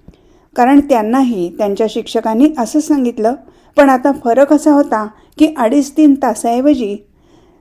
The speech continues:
सात तास कसे काय मिळाले असतील असा झाला होता. म्हणजे दिवसेंदिवस गैरसमज वाढतच जाणार असं दिसतं.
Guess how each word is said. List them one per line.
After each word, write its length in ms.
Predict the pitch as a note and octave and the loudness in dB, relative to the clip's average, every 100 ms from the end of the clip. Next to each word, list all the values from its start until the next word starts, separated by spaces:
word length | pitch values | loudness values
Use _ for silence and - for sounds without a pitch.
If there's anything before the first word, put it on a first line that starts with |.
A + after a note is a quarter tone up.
| _ _ _ _ _ | _ _ _ _ _
सात 300 | - C#4 C#4+ D4+ - | -6 -2 -2 -4 0
तास 220 | C4 C4+ | 0 0
कसे 260 | - B3+ D#4 | -2 0 2
काय 160 | D4+ | 4
मिळाले 360 | D4 B3+ A3+ G#3+ | 4 4 0 0
असतील 480 | G3+ G3 A3+ G#3 A#3+ _ _ | -2 -4 -6 -6 -6 _ _
असा 240 | B3 G#3+ B3+ | -6 0 -2
झाला 260 | A3 F3+ | -2 -4
होता. 260 | E3+ D#3+ - - _ _ _ _ _ - | -4 -6 -10 -14 _ _ _ _ _ 2
म्हणजे 320 | C4 C4+ D#4+ | 4 6 4
दिवसेंदिवस 800 | C4 A3+ G#3 C#4 C#4+ C#4 C4+ D4+ | 2 -4 -4 0 2 2 4 4
गैरसमज 600 | B3 G3+ G3 B3+ C#4 C#4+ | 4 0 0 -2 0 0
वाढतच 420 | A3+ F#3+ G#3+ D#4 | 0 -2 0 2
जाणार 360 | C4+ C4+ C4 B3+ | 2 0 0 -2
असं 200 | B3 B3+ | -4 -6
दिसतं. 440 | A3+ - - G3+ | -6 -8 -10 -10